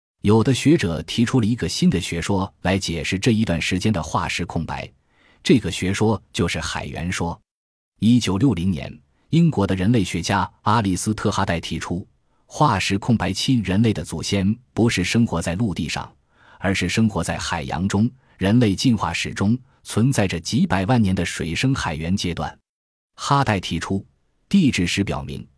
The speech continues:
四百万至八百万年前，在非洲的东部和北部曾有大片地区被海水淹没，迫使部分古猿下海生活，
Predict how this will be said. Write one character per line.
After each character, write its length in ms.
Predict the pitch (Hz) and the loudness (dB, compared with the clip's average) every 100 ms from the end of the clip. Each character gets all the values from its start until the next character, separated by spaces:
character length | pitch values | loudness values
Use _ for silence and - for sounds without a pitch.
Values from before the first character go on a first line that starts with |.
| _ | _
四 280 | - - 156 | -8 0 2
百 160 | 90 87 | 2 2
万 220 | 104 87 | 2 2
至 180 | - 87 | 0 0
八 220 | - 135 | 0 0
百 140 | 123 87 | 0 0
万 120 | 92 | 0
年 160 | 73 85 | 0 -4
前， 300 | - 76 - _ _ _ - | -4 -8 -12 _ _ _ -6
在 220 | - 87 | -2 -2
非 240 | - 127 | 2 2
洲 160 | 120 107 | 4 2
的 80 | 82 | 2
东 240 | 135 135 | 2 2
部 180 | 123 82 | 2 -2
和 160 | 87 98 | -2 -2
北 260 | 80 64 | -2 -6
部 280 | - 98 71 _ | -4 -4 -4 _
曾 180 | - 101 | -2 0
有 180 | 87 67 | 0 -2
大 260 | - 127 87 | -2 0 0
片 200 | 95 85 | -2 0
地 160 | 82 | -2
区 280 | - 107 113 - | -2 0 0 -2
被 220 | - 85 85 | -4 -4 -2
海 240 | - 92 | -4 -2
水 160 | - 73 | -4 -4
淹 180 | 82 | -2
没， 300 | 95 82 - _ _ _ _ | 0 -2 -8 _ _ _ _
迫 220 | - 117 95 | 0 2 2
使 220 | 85 85 | 0 0
部 180 | 143 110 | 2 2
分 160 | 104 95 | 2 0
古 200 | 76 62 | -2 -4
猿 200 | 82 98 | -2 -2
下 280 | - 123 87 | -2 -2 -2
海 180 | 85 | -6
生 220 | 78 107 110 | -2 0 0
活， 280 | - - | -2 -6